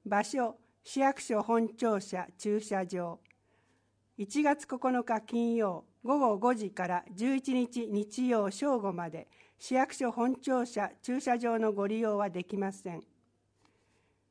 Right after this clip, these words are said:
午前七時に防災無線でサイレンを流します。パレード終了後、放水試験、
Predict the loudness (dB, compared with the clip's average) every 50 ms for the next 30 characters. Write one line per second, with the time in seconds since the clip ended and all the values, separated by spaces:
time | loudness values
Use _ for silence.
0 | _ _ _ _ _ -2 0 0 2 4 4 4 4 4 2 0 0 0 0 2
1 | 2 2 2 0 0 -2 -6 -2 2 4 4 4 4 2 0 2 2 2 2 2
2 | 0 0 0 0 0 0 -2 -4 -6 -4 -2 0 2 2 4 2 2 2 2 0
3 | -2 -4 -4 -4 -6 -6 -8 -8 -8 -8 -8 -8 -10 -14 -18 -20 _ _ _ _
4 | _ _ _ _ _ _ _ _ _ _ _ _ _ -20 _ _ _ _ _ -2
5 | 0 2 4 4 4 4 2 2 0 -2 -2 -2 0 0 2 2 2 2 2 2
6 | 2 0 -2 -2 -2 -6 -4 0 2 2 2 2 0 0 0 0 0 -2 -6 -8
7 | -8 -6 -6 -6 -6